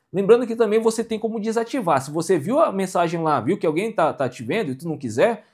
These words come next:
tu vem aqui e, pum, aperta pra parar e também pode fechar a câmera aqui e aí ninguém mais vai te ver. Mas enfim, isso daqui é uma opção legal pra você vigiar a sua casa, ver como é que tá seu filho.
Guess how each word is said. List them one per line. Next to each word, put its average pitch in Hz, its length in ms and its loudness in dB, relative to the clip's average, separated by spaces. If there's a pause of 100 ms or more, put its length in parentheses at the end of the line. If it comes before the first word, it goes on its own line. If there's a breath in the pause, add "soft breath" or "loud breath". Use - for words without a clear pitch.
(120)
tu 156 80 -2
vem 135 100 0
aqui 151 420 -2
e, 254 120 -4
pum, 208 320 -8
aperta 170 340 0
pra - 140 -4
parar 202 500 2
e 220 80 -6
também 208 240 0
pode 208 300 -2
fechar 233 720 -2
a 202 100 -6
câmera 170 320 -4
aqui 175 300 -4 (260 soft breath)
e 143 60 -2
aí 165 100 0
ninguém 175 300 -2
mais 185 360 -4
vai 127 300 0
te 226 140 -6
ver. 160 360 0 (200 soft breath)
Mas 131 160 0
enfim, 170 180 -4
isso 135 140 -4
daqui 139 300 0
é 165 60 -4
uma 170 100 2
opção 170 440 -4
legal 202 380 2
pra 180 140 -2
você 139 300 -2
vigiar 120 300 -2
a 104 40 -2
sua 104 120 -14
casa, 147 480 4
ver 143 140 -2
como 139 140 -6
é 127 40 -4
que 131 60 -10
tá 117 120 -2
seu - 160 -8
filho. 185 480 -4